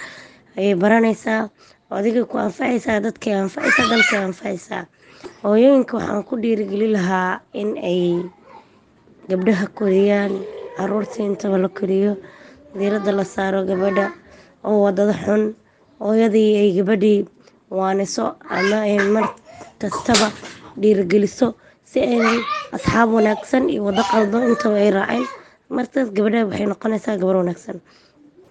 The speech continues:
Waxaan baraa, een, sida dadka waaweyn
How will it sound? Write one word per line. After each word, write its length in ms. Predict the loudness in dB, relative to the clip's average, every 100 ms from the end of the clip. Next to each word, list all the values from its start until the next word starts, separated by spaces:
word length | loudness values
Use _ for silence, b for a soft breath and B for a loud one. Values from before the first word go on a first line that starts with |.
| -20 -20 -14 -6
Waxaan 400 | -2 2 4 4
baraa, 400 | 4 4 4 2 -6 _ _ -20 -20 _ -20 _ -20 -20 -6
een, 480 | 0 4 4 4 2
sida 480 | 0 4 6 6 2
dadka 160 | 4
waaweyn 560 | 6 8 8 6 4